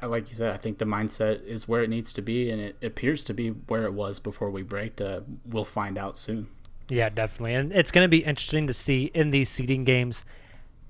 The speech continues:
Speaker 2: how many games come down to the clutch, right? Because, I mean, we're gonna have a very, I think we're gonna have a small sample size. I mean, it's only eight games, obviously.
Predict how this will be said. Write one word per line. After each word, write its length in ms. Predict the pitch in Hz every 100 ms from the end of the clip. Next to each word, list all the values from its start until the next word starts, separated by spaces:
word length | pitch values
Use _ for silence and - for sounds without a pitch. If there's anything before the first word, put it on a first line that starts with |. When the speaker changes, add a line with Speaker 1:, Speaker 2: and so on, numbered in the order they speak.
| - -
Speaker 2:
how 360 | - 135 151
many 300 | 151 135 139 120
games 340 | 120 123 123
come 200 | - 123
down 200 | 107 139
to 60 | 139
the 80 |
clutch, 460 | - - - - - - - - - - - -
right? 380 | 127 123 - 139
Because, 540 | 143 135 127 117 - - - - -
I 100 | 147
mean, 320 | 143 135 147 151
we're 140 | 143
gonna 160 | 160 135
have 160 | 135
a 40 | 123
very, 380 | 123 131 135 -
I 120 | 139
think 160 | 175
we're 80 | 165
gonna 160 | 143 131
have 100 | 127
a 60 |
small 260 | - 131 127
sample 340 | - 127 123
size. 300 | 117 123 113
I 60 | 123
mean, 120 | 131
it's 120 | 117
only 180 | 143 147
eight 240 | 156 147 -
games, 400 | 131 143 123 104 -
obviously. 600 | 117 113 110 123 117